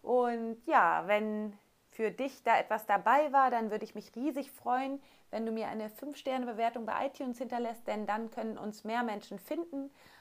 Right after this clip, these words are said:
Außerdem würdest du mir auch einen riesen Gefallen tun, wenn du das Interview mit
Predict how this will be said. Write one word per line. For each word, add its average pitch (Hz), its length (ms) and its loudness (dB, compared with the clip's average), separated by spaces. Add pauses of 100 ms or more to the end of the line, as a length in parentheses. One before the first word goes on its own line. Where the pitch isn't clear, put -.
(120)
Außerdem 220 680 0 (280)
würdest 220 280 -4
du - 40 -10
mir 196 160 -2
auch 208 80 -2
einen 208 80 -12
riesen 214 280 -6
Gefallen 208 460 0
tun, 214 240 -6
wenn 190 260 -2
du 196 460 -8 (480)
das 180 240 0
Interview 202 540 -4
mit 180 320 -4